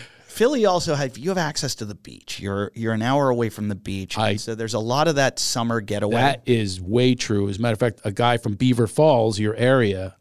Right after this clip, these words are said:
Speaker 2: I took him to his first ocean, and I will never forget it. We
Speaker 1: How
Speaker 2: were
Speaker 1: old
Speaker 2: high,
Speaker 1: was
Speaker 2: we
Speaker 1: he?
Speaker 2: were so high.
Speaker 1: In college?
Speaker 2: Yeah.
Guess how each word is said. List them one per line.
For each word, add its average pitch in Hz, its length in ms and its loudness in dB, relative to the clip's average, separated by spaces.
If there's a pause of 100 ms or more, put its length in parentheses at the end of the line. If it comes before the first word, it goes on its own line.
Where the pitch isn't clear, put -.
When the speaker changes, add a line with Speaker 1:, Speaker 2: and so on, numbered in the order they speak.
Speaker 2:
I 110 80 -4
took - 240 -4
him 120 120 2
to 120 120 0
his 101 140 0
first 127 480 2
ocean, 113 400 0
and 98 100 -6
I 107 80 0
will 104 140 -4
never 117 280 -2
forget 98 360 -8
it. - 180 -20 (540)
We 135 100 6
Speaker 1:
How - 80 4
Speaker 2:
were - 80 2
Speaker 1:
old 190 140 0
Speaker 2:
high, 143 120 4
Speaker 1:
was 123 120 0
Speaker 2:
we 143 80 6
Speaker 1:
he? 135 40 8
Speaker 2:
were 120 260 4
so 156 400 2
high. 110 420 0 (560)
Speaker 1:
In 123 160 2
college? 135 600 -2
Speaker 2:
Yeah. 143 220 2